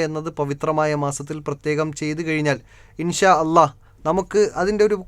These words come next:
പ്രതിഫലം നമുക്ക് ലഭിക്കും ഇൻഷാ അല്ലാഹ്. അതുപോലെ തന്നെയാണ് തിന്മയുടെ വിഷയത്തിലും. തിന്മയുടെ വിഷയത്തിൽ ഗൗരവമുള്ള ദിവസങ്ങളാണ്.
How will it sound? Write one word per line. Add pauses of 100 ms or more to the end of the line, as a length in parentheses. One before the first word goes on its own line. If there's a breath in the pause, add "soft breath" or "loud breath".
പ്രതിഫലം
നമുക്ക്
ലഭിക്കും
ഇൻഷാ
അല്ലാഹ്.
അതുപോലെ
തന്നെയാണ്
തിന്മയുടെ
വിഷയത്തിലും. (140)
തിന്മയുടെ
വിഷയത്തിൽ (120)
ഗൗരവമുള്ള (420 loud breath)
ദിവസങ്ങളാണ്.